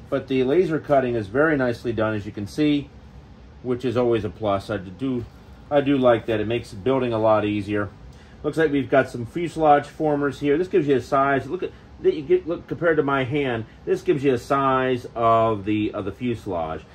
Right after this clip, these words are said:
It's a basic box style construction, uh, and that's what makes the full size Volksplane so appealing, uh, to, for, to first time home builders. Is its basic box style construction and Hershey bar wing.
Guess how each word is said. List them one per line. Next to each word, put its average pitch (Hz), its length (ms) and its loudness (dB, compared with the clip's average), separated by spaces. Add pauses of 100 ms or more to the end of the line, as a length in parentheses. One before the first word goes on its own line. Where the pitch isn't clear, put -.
(180)
It's 135 140 -6
a 131 60 -2
basic 151 680 0
box 151 360 2
style 127 440 0
construction, 110 880 -2 (500)
uh, 107 220 2
and 113 160 0
that's 143 180 0
what 123 140 -4
makes 123 220 -2
the 127 120 -2
full 190 260 0
size 117 340 0
Volksplane 113 580 -2
so 113 160 -4
appealing, 104 640 -2 (560)
uh, 104 400 4
to, 113 320 -6
for, 120 280 0
to 104 160 -8
first 131 320 -4
time 117 300 0
home 120 260 -4
builders. 85 380 -6 (460)
Is 107 200 -2
its 95 120 -8
basic 117 460 -2
box 110 280 2
style 107 240 0
construction 151 680 -2 (260)
and 120 160 0
Hershey 113 360 -4
bar 92 280 -2
wing. 85 340 -6